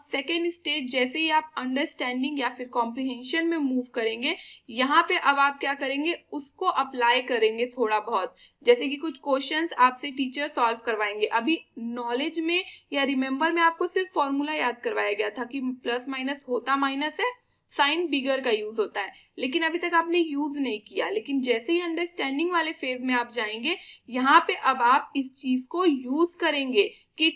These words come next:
टू एक्स माइनस, यहाँ पे यदि थ्री एक्स है तो माइनस एक्स होगा। यहाँ पे अब आप एग्जांपल्स के through समझने लगेंगे। इस फॉर्मूला पे बेस्ड आपको बहुत सारे कैलकुलेशन सॉल्व करवाए जाएंगे,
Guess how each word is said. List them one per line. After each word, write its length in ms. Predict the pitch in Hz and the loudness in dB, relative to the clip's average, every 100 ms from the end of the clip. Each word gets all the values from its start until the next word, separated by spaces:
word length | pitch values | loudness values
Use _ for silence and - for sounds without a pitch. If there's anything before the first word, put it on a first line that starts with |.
| - | 0
टू 160 | 277 | 2
एक्स 300 | 285 339 - | 4 4 2
माइनस, 560 | 302 269 247 269 359 - _ - | -2 0 0 0 -2 -4 _ -8
यहाँ 240 | 247 240 254 | 0 4 4
पे 160 | 294 | 2
यदि 220 | 285 262 285 - | 0 0 -4 -4
थ्री 180 | 277 330 | 0 0
एक्स 300 | 339 - 285 | 0 0 0
है 100 | 302 | 0
तो 140 | 330 | 0
माइनस 400 | 269 233 254 330 - | 0 0 -2 -4 -2
एक्स 240 | 226 247 - | -4 -4 -2
होगा। 520 | 233 202 233 208 - _ _ | 2 4 4 2 0 _ _
यहाँ 220 | 247 294 | 0 2
पे 120 | 285 330 | 4 4
अब 100 | 320 | 4
आप 240 | 320 - | 4 0
एग्जांपल्स 640 | 254 240 262 247 254 320 - | -8 -2 0 0 0 -4 -2
के 80 | 339 | -4
through 300 | - 311 349 | -2 2 0
समझने 600 | - 294 254 254 269 294 | 0 0 0 0 -2 -2
लगेंगे। 480 | 247 226 208 170 - - _ - | -4 -4 -6 -8 -10 -14 _ 0
इस 220 | 330 - | 0 2
फॉर्मूला 500 | 311 277 277 285 302 | 0 0 0 4 4
पे 220 | 320 349 | 6 0
बेस्ड 560 | 330 226 240 247 311 - | -4 -6 -4 -2 -2 0
आपको 320 | - 247 - 311 | 0 0 -2 -4
बहुत 440 | 254 247 285 - | -4 -2 -2 0
सारे 240 | 285 262 | -2 -2
कैलकुलेशन 720 | 277 247 247 262 247 247 302 311 | -4 -6 -4 -2 -2 -2 -8 -6
सॉल्व 300 | 247 240 247 | -2 -2 -2
करवाए 360 | 240 220 220 | -4 -2 -2
जाएंगे, 420 | 220 220 233 330 | -2 -4 -4 -4